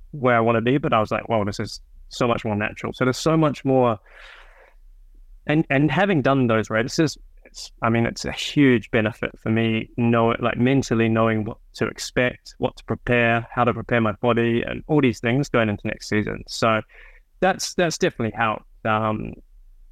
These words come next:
but yeah, it was a bit of a shock to the system, I have to say. Like, to be honest, I was hoping for a little bit more, um, but I felt like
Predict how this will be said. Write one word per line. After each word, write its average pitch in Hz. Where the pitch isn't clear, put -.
but 143
yeah, 139
it 131
was 143
a 143
bit 165
of 151
a 131
shock -
to 135
the 120
system, 120
I 110
have 110
to 113
say. 110
Like, 113
to 156
be 156
honest, 180
I 139
was 139
hoping 156
for 151
a 143
little 139
bit 127
more, 120
um, 123
but 135
I 127
felt 135
like 123